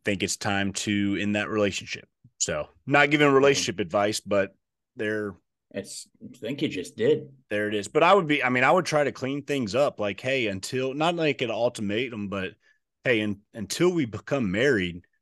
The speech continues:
Speaker 1: w-, you know, we need to no longer have a joint bank account, or we, I mean, what I believe in, we shouldn't be living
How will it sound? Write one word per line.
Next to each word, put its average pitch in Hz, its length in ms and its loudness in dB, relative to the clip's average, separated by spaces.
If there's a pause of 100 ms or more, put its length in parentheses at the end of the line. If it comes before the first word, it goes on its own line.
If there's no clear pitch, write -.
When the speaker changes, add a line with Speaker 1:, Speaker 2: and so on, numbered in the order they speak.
(320)
Speaker 1:
w-, 101 100 -16 (560)
you 117 140 -4
know, 98 120 0
we 113 240 0
need 127 280 0
to 107 240 0
no 104 180 0
longer 104 260 0
have 98 160 -4
a 95 60 -8
joint 98 400 -4
bank 95 180 -6
account, 82 420 -8
or 87 500 -6 (680)
we, 104 580 -4 (720)
I 85 40 -12
mean, 82 200 -8
what 80 100 -8
I 87 140 -4
believe 82 380 -6
in, 90 160 -6
we 90 120 -4
shouldn't 90 300 -4
be 95 100 -2
living 92 400 -4